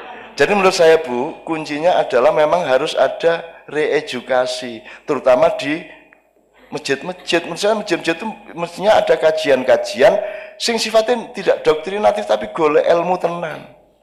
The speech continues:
Golek ilmu. Nah, sekarang tuh nggak ada. Semua ustadz itu, semua ulama itu punyanya doktrin dan dia punya kepentingan untuk punya umat. Itu masalahnya. Betul nggak? Di Madura begitu.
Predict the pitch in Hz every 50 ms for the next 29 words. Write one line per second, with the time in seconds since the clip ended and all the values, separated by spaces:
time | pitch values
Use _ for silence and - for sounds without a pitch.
0 | _ - 147 - - 98 113 101 135 147 151 - - 185 196 208 202 - 220 175
1 | 160 160 175 - - - 160 - - - - - - - - 254 262 247 254 247
2 | - - 226 220 - - 185 175 190 247 - 123 - - - - 151 196 208 -
3 | - 202 196 196 185 185 180 - - 156 156 147 131 127 123 117 - 104 104 -
4 | - 226 240 240 226 - - - - - - _ _ _ _ _ _ _ _ _
5 | _ _ _ _ _ 226 240 226 220 214 214 214 220 220 214 - 156 135 127 -
6 | - - 160 160 220 233 226 - - 220 214 214 214 226 226 220 208 226 220 220
7 | 220 214 208 208 202 202 208 226 233 226 220 220 202 - 214 220 220 220 - -
8 | 208 220 220 220 214 185 165 - - - - - _ - _ - - - 104 -
9 | - 80 78 76 76 - - - - - - - - - _ - _ _ - 226
10 | 226 - 139 123 120 - - - 160 180 175 - 170 170 202 247 262 247 - -
11 | 220 233 - - -